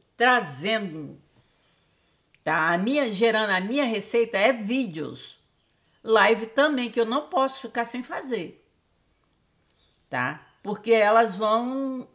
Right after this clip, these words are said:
rendendo ao longo do tempo. As minhas lives, elas não rendem assim, já acabei de postar uma live, no caso, amanhã na quinta-feira, e ela já vai estar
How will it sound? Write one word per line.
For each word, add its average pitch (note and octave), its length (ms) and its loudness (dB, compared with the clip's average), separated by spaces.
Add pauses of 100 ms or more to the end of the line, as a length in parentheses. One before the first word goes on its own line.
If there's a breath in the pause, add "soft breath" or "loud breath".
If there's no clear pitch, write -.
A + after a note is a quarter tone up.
rendendo A3+ 600 -4
ao B3 280 2
longo A#3+ 420 -4
do D#4 160 -14
tempo. G3+ 500 -8 (460)
As C#3+ 160 -6
minhas F3 320 -8
lives, D#3 260 0
elas G3+ 300 -4
não C#4+ 140 -8
rendem C#4 340 -4
assim, F3+ 400 -12
já D#3+ 300 -2 (260)
acabei E3+ 460 -4
de F#3 100 -16
postar D#3+ 680 -4 (420 soft breath)
uma D3+ 300 -2
live, D3 500 0 (240)
no D#3+ 160 -8
caso, C#3 600 0
amanhã C#3 320 -4
na C3+ 120 -6
quinta-feira, C#3+ 800 -4 (560 soft breath)
e E3 160 -4
ela D#3+ 200 0
já D#3 120 -2
vai D#3 220 0
estar D3 960 -2